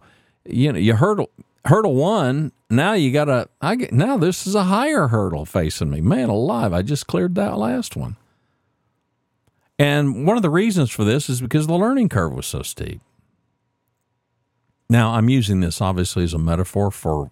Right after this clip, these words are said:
whatever it is that you face in your life, whatever your learning curve is, and I got plenty of my own. I'm just using the Ella Studio to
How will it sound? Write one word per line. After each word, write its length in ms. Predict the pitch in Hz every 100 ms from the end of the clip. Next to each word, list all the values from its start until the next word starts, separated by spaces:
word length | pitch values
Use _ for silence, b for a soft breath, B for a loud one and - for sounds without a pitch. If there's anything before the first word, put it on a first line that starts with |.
| _
whatever 280 | 107 98 95
it 60 | 92
is 240 | 92 82
that 200 | 82 78
you 200 | 78 87
face 340 | - 101 101 92
in 60 |
your 180 | 82 85
life, 360 | 92 113 139 _ _ _ _ _ _ _ _ _ _ -
whatever 280 | 110 101
your 200 | 92 95
learning 400 | 101 98 101 107
curve 320 | 104 110 110 113
is, 280 | 120 131
and 260 | 95 90 76 - - _
I 160 | - 95
got 240 | 135 123
plenty 340 | - 120 120 110
of 100 | 90
my 220 | 85 85
own. 440 | 98 80 65 76 - _ _ _ _ _ _ _ _ _ -
I'm 100 | 123
just 200 | 110 90
using 380 | 95 98 87 85
the 80 | 85
Ella 220 | 80 73
Studio 580 | - - 110 76 73 80
to 300 | - 78